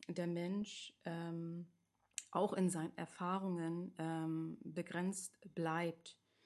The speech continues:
und, ähm, und definitiv auch, äh, leiden wird. Und was diesen Monat so spannend macht oder jetzt die ganze, ähm, Entwicklung, die auch über die Astrologie angezeigt wird,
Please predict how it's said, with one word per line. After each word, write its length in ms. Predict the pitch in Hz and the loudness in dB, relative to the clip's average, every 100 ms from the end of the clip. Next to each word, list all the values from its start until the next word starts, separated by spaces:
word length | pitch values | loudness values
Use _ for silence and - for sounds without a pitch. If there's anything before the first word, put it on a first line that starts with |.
| - - _ | -20 -20 _
und, 460 | - 180 180 180 180 | 0 2 4 2 -2
ähm, 520 | 170 170 165 165 165 - | -4 -2 0 -2 -4 -4
und 240 | - 180 185 | 0 2 2
definitiv 880 | 196 - 185 185 - 185 190 185 - | 0 2 0 0 -2 -2 -2 -4 -6
auch, 400 | 185 180 180 - | -2 -2 -4 -6
äh, 280 | 185 185 180 - | -2 0 -2 -2
leiden 440 | 180 180 208 202 165 | 0 2 4 4 2
wird. 360 | 147 156 - - - - - - - | -4 -8 -12 -20 -20 -20 -20 -20 -10
Und 440 | - 190 185 185 185 | 0 4 4 2 0
was 280 | 185 196 - | -2 -2 0
diesen 240 | 196 196 | 2 4
Monat 380 | 190 214 247 247 | 4 4 4 4
so 100 | 202 | -2
spannend 540 | - - 196 220 226 | -8 -4 0 2 0
macht 340 | 175 165 160 185 | -2 -4 -6 -8
oder 180 | 175 180 | -6 -4
jetzt 420 | 180 185 - - | -4 -4 -8 -8
die 80 | 185 | -4
ganze, 680 | 185 196 202 185 180 180 180 | -2 -2 -2 -4 -4 -4 -6
ähm, 720 | 175 175 175 170 170 170 - | -6 -4 -4 -6 -6 -8 -6
Entwicklung, 680 | - 175 165 226 - 180 175 | -2 0 2 0 0 -2 -2
die 160 | 180 180 | -2 -4
auch 140 | 175 | -2
über 180 | 175 175 | -2 -2
die 140 | - | -4
Astrologie 800 | - 185 - 202 185 185 185 196 - | -6 -6 -8 -6 -6 -4 -2 -2 2
angezeigt 800 | 214 220 220 - 160 156 - 156 | 4 2 0 -4 -4 -6 -8 -8
wird, 340 | 143 - - | -8 -8 -14